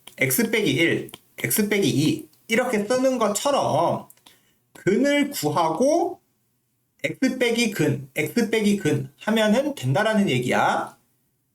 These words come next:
왜 이렇게 말했냐? 어, 바로 인수분해가 안 되거든. 근을, 어, 우리 근의 공식 써가지고 찾으란 얘기야. 그래서 짝수근의 공식 쓰면은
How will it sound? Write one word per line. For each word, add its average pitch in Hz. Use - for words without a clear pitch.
왜 185
이렇게 226
말했냐? 131
어, 113
바로 -
인수분해가 208
안 98
되거든. 196
근을, 226
어, 120
우리 113
근의 208
공식 285
써가지고 214
찾으란 190
얘기야. -
그래서 135
짝수근의 277
공식 220
쓰면은 247